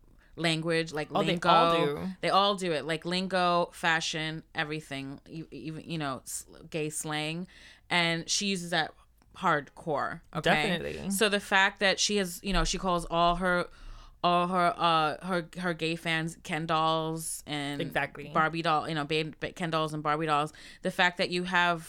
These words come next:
Speaker 1: such a huge gay following and you don't say anything, it's just as,
Speaker 2: Yeah.
Speaker 1: it doesn't, it didn't have to be like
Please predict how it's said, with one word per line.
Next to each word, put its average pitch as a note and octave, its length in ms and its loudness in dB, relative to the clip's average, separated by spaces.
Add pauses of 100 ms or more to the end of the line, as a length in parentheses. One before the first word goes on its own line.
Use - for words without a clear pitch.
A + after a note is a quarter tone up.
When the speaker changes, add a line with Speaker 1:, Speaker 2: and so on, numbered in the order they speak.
Speaker 1:
such E3+ 300 -6
a D#3+ 60 -6
huge E3 360 -8
gay C#3+ 180 -6
following D3+ 460 -4
and C3+ 80 -10
you D#3 60 -6
don't D#3 240 -8
say E3 540 -6
anything, A3+ 580 -4
it's - 140 -8
just G3+ 180 -6
as, G3 220 0 (260)
Speaker 2:
Yeah. A3+ 80 4
Speaker 1:
it C#4+ 40 6
doesn't, D#4 200 4
it C4+ 60 6
didn't D#4+ 160 2
have D#4 140 2
to C4 100 2
be A3+ 220 4
like F3+ 320 4